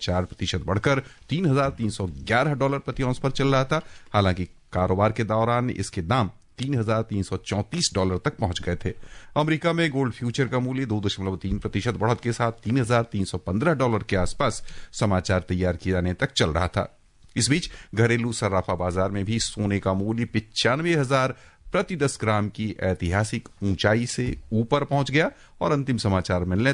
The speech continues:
तक भारत में चौबीस कैरेट सोने का मूल्य एक दशमलव आठ नौ प्रतिशत बढ़त के साथ पचानवे हजार चार सौ बीस रुपए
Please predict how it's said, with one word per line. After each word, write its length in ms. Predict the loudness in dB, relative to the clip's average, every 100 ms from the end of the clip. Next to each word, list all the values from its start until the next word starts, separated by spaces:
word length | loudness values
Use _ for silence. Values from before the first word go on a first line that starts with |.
| 0
तक 180 | -2 0
भारत 280 | 0 0 0
में 100 | -4 -4
चौबीस 400 | -2 0 0 -2 2
कैरेट 260 | 2 2 -6
सोने 320 | -12 0 2 4
का 120 | 2
मूल्य 260 | 2 0 -4 -8 -16 0
एक 260 | 2 2 -2
दशमलव 460 | -2 -2 0 0 -2 0
आठ 240 | 0 0
नौ 180 | 2 0
प्रतिशत 440 | 2 -4 -2 -4 -2
बढ़त 240 | -2 0 0
के 80 |
साथ 220 | 2 2 0 -4 -16 -4
पचानवे 500 | -4 0 0 2 2
हजार 300 | 2 2 0 0
चार 160 | -2
सौ 140 | 0 -2
बीस 260 | -2 0
रुपए 240 | 0 2